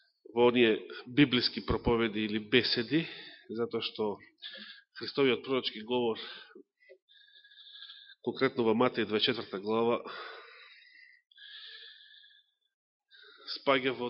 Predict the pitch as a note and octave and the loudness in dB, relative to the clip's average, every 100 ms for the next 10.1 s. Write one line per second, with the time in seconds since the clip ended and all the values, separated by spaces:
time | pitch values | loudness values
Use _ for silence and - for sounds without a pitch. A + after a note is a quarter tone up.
0 | G#2+ B2+ B2 A#2+ A#2+ A2+ - - - - | -4 -4 -4 -4 -10 -8 -8 -8 -10 -12
1 | - - A2+ C#3+ C3 - B2 A#2+ - A2+ | -16 -20 -2 2 4 2 -2 -4 -4 -6
2 | B2+ B2 B2 A2 A#2+ A#2+ A2+ G#2 - C3+ | -4 -4 -4 -4 -2 -2 -4 -6 -4 -2
3 | A2+ F#2+ F#2+ F#2+ - - - - A2+ - | -2 -4 -8 -10 -8 -8 -6 -4 -4 -2
4 | A#2+ G#2+ A2 - A2+ G#2+ G#2 - B2 G2+ | -4 -4 -8 -6 -6 -6 -8 -6 -6 -6
5 | - - G#2+ G#2 G#2+ A#2+ A#2 G#2 G2 - | -12 -14 -10 -6 -4 -4 -6 -10 -10 -12
6 | A2 - - - - _ _ _ - - | -12 -12 -18 -16 -20 _ _ _ -16 -14
7 | - - - - - - - _ A#2 B2+ | -12 -14 -14 -14 -16 -16 -20 _ 0 2
8 | - B2 B2 A2 G#2 A#2+ A2 A2 B2 A#2+ | 0 0 2 2 2 0 0 -2 0 0
9 | A#2+ G#2+ - A2 G2+ G#2 A#2 A2+ - - | 0 0 -2 -4 -2 -2 -2 -2 -4 -10